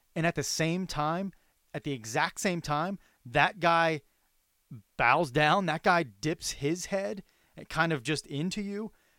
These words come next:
you're gonna hit him hard, and your, your helmets are gonna touch in some way, either really violently or just in some way.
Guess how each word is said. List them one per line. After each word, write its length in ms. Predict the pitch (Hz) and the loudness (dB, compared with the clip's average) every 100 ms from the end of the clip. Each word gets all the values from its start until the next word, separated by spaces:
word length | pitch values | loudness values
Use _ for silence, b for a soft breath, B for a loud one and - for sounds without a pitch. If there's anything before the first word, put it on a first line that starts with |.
| _ | _
you're 240 | 127 131 190 | -8 -2 -2
gonna 180 | 220 151 | -2 -4
hit 280 | 139 220 | -2 -2
him 220 | 170 139 127 | -2 -6 -2
hard, 480 | 226 180 123 131 - b b b | 0 2 0 -6 -12 b b b
and 120 | 139 143 | -6 -2
your, 240 | 147 143 160 | 0 -2 -4
your 160 | 151 147 | -4 -4
helmets 420 | - 220 240 - | 0 2 2 0
are 40 | 123 | -2
gonna 200 | 160 160 | -2 -2
touch 460 | - - 180 - | -6 0 0 0
in 140 | 147 131 | -8 -6
some 220 | 170 175 | -4 0
way, 200 | 143 120 | 0 0
either 380 | 143 139 131 120 B B | -4 -2 -2 -4 B B
really 320 | 127 156 170 160 | -2 0 2 4
violently 560 | 151 160 165 165 165 | 6 6 4 -2 -4
or 220 | 143 139 | -2 -2
just 340 | 117 143 214 - | -2 -2 -2 -2
in 140 | 156 | -4
some 340 | - 190 175 143 | -2 -2 0 0
way. 320 | 156 120 | 0 0